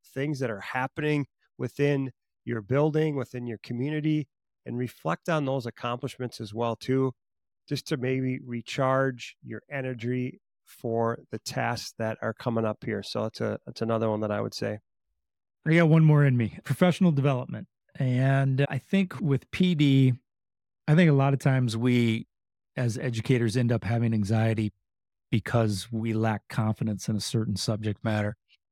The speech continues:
Speaker 2: uh, whether that's a certain, you know, pedagogy regarding, you know, how you're teaching or what you're teaching. And so I think taking the opportunity to participate in professional development, it's,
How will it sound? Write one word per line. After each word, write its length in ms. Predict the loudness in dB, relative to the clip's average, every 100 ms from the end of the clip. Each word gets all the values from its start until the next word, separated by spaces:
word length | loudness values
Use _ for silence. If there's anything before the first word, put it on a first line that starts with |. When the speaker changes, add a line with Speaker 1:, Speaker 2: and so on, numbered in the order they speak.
| _ _ -4
Speaker 2:
uh, 100 | -2
whether 260 | -2 -2
that's 280 | -2 -4 -4
a 220 | -4 -4
certain, 480 | -6 -6 -4 -6 -4
you 100 | 0
know, 220 | 0 -2 -12
pedagogy 600 | 0 0 2 0 2 0
regarding, 580 | 0 2 4 4 0 0
you 80 | 0
know, 80 | 0
how 160 | 0 0
you're 120 | 0
teaching 420 | 2 0 0 -4
or 120 | -2
what 200 | -2 -2
you're 80 | -2
teaching. 480 | 0 0 2 0 -2
And 140 | -6 -10 _ _ _ _
so 160 | 2 2
I 60 |
think 260 | 4 2 2 _ _ _ _
taking 380 | 2 4 6 6
the 100 | 8
opportunity 600 | 4 2 2 2 4 2
to 760 | -2 -2 2 4 4 4 2 -2 _
participate 640 | -2 2 2 2 2 2 2
in 100 | 0
professional 540 | -2 0 0 0 -2
development, 640 | -2 0 2 2 0 -4
it's, 160 | -6